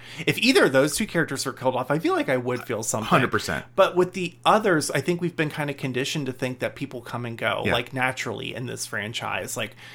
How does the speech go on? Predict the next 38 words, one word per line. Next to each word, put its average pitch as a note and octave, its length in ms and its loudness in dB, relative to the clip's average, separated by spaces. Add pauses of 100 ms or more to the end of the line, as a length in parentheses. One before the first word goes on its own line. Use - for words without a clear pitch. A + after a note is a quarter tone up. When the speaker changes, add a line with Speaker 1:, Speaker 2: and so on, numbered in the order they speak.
(160)
Speaker 1:
Jeremy D3+ 460 4
Renner D3 320 6
was A#2+ 240 -2
once A2+ 260 -2
part A#2+ 240 2
of A2+ 80 0
this A2 160 -6
franchise, A2+ 520 -6
was, G2+ 160 -16 (260)
I - 60 -16
think, C#3 260 -4
supposed C#3 460 0
to, G#2+ 80 -8
like, G#2+ 240 -4
kinda B2+ 200 2
Speaker 2:
Uh, D3 140 4
Speaker 1:
take A2+ 140 2
Speaker 2:
take C#3 280 6
Speaker 1:
over. B2 120 8
Speaker 2:
over, G#2+ 200 6
yeah. A2+ 440 6
Speaker 1:
Um, B2 480 0
Speaker 2:
That B2 140 4
didn't F#2 200 0
work E2+ 180 -8
out. E2 220 -8 (100)
Speaker 1:
you C3 120 -2
know, B2 280 0
Alec C3+ 320 6
Baldwin D3 500 6
came A#2+ 360 -4
and A#2 160 -2
went. A#2+ 560 -2 (340)
Uh, B2+ 520 6
you C3+ 160 -2
know, B2+ 160 2
we've C#3+ 220 0
had D#3 340 6